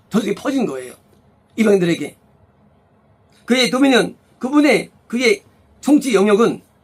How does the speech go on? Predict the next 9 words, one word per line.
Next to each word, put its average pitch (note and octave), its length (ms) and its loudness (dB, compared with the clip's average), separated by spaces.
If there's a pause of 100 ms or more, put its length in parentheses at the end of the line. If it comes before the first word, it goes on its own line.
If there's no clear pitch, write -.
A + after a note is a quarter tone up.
(240)
from D4+ 240 2
sea C4 380 -4 (100)
to - 140 -8
sea, G3 200 -2
뭐예요? G3+ 320 0 (200)
바-, F#3+ 100 -10
바다, G3+ 220 -4 (100)
바다까지. D3 560 -10 (1300)
뭐예요? G3 400 2